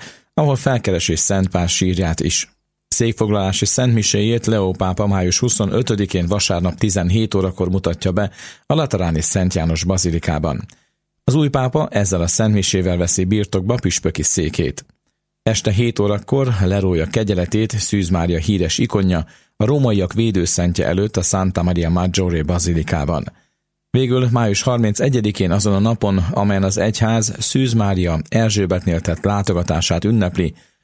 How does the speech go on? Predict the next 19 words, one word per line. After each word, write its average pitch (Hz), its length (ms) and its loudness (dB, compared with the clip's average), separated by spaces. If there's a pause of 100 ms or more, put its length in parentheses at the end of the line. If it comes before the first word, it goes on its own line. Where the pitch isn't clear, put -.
(180)
tizennegyedik 127 640 2
Leó 98 260 2
pápa 90 340 -2
tíz 120 260 0
órakor 98 440 0
szentmisét 92 560 0
mutat 92 300 0
majd 82 200 0
be 98 180 0 (260)
a - 80 0
Szent 107 260 2
Péter 82 380 -2
bazilikában, 87 760 0 (200)
amely 107 240 0
során 110 520 0
papokat - 420 -2
szentel 80 400 0
majd 60 220 -2
fel. 92 420 -4